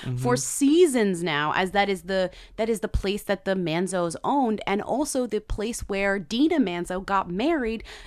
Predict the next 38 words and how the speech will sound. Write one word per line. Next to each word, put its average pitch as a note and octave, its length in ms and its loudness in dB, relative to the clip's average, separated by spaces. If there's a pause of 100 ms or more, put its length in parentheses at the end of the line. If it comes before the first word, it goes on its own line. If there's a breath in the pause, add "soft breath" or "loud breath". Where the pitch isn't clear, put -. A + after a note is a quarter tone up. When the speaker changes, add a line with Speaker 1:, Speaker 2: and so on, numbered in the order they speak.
(100)
Speaker 2:
on A#3 140 4
her A3+ 140 -2
first C#4 380 -4
reality A#3 460 2
appearance C#4 480 -2
on, A3 180 0
like, G3+ 180 -4
My F#3 220 2
Big G#3 340 -2
Fabulous A3 480 2
Wedding B3+ 300 2
or D#3+ 60 -6
whatever D3+ 260 -8
the - 80 -10
hell D3+ 220 -4
that F2 240 -6 (240)
show B2+ 160 0
Speaker 1:
Mm-hmm. A#2+ 140 -2
Speaker 2:
was, - 360 -6 (140)
you G#3+ 140 -2
know, G3 320 0 (240 loud breath)
which G3+ 160 -2
happened F3 340 0
in F3+ 100 -4
two - 140 -12
thousand E3+ 460 -6
and D#3+ 280 -6
five. A#3 680 -4 (240)
Speaker 1:
Yeah, B2 320 2 (160)
and C#3 140 2
then D#3+ 100 2
he E3+ 380 -2
beat D3+ 320 -6
him F#3 140 0
up E3+ 140 0
with D3 140 -2
a G#2+ 160 0
slapjack, C3+ 1200 0